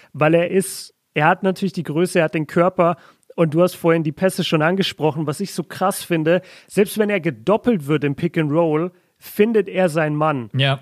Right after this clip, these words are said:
Speaker 1: Und das findet er, weil er groß ist, weil er über das Doppel meistens drüber gucken kann. Aber er findet auch Pässe, die spielen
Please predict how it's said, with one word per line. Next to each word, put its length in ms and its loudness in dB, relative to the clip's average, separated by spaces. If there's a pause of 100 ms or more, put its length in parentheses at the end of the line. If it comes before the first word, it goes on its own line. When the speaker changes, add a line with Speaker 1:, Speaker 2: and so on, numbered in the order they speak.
Speaker 1:
Und 140 0
das 160 -4
findet 400 0
er, 200 0
weil 120 2
er 100 2
groß 540 -2
ist, 240 -2
weil 100 2
er 80 2
über 220 -2
das 240 -2
Doppel 260 2
meistens 460 -2
drüber 320 0
gucken 320 -6
kann. 260 0 (320)
Aber 180 0
er 100 2
findet 380 -4
auch 240 -4
Pässe, 380 -2
die 140 -2
spielen 640 -2